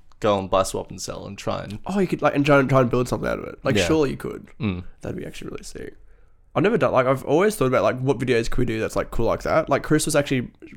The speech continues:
Speaker 2: um, 'cause he's got a fo-, little four-wheel drive, like, a little
Speaker 1: Yeah.
Speaker 2: shitty, um, and he said, "Oh, we should, like," he, like, like, make a, like, we'll find a, like, a course,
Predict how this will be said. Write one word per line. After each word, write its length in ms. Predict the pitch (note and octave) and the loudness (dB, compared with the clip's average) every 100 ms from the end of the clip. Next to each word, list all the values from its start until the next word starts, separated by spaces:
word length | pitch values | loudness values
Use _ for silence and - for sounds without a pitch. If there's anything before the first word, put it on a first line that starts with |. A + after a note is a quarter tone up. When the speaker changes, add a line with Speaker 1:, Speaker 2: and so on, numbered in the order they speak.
| - | -4
Speaker 2:
um, 360 | - A#2 F#2+ D#2+ - - - - | 0 2 0 -4 -12 -20 -20 -10
'cause 100 | - | 2
he's 100 | C#3 | 4
got 100 | C#3 | 4
a 60 | B2 | 2
fo-, 140 | - | 0
little 180 | B2 A#2+ | -2 -4
four-wheel 280 | A#2+ A2+ G2+ | 0 0 0
drive, 300 | E2+ F#2 C#2 | 0 0 0
like, 100 | - | 0
a 20 | C3+ | 2
little 160 | A#2 | 4
Speaker 1:
Yeah. 80 | F#2 | 4
Speaker 2:
shitty, 320 | A2+ F#2+ C#3 - | 0 -2 -8 -6
um, 340 | A2 D#2 B1+ - _ | -4 -4 -8 -16 _
and 20 | |
he 100 | C3+ | -2
said, 220 | C3 C3 - | 2 0 4
"Oh, 240 | D3+ B2 F2+ | 6 6 4
we 160 | C3+ | 0
should, 260 | C3 C#3+ B2 | 2 0 2
like," 300 | B2 A2 D2+ - - - - - - - - | 4 4 2 -6 -14 -16 -20 -20 -20 -20 -4
he, 100 | D3 | 2
like, 220 | D3 - | 2 2
like, 220 | - C#3 C3+ | 0 2 4
make 180 | C#3+ | 4
a, 80 | C#3 - | 2 0
like, 140 | A#2 B2+ | -2 0
we'll 80 | B2+ | 0
find 220 | C3 B2 | 2 2
a, 40 | - | 0
like, 120 | - C#3+ | -6 -8
a 40 | |
course, 560 | - B2 E2 C#2+ - | -6 -4 -4 -4 -8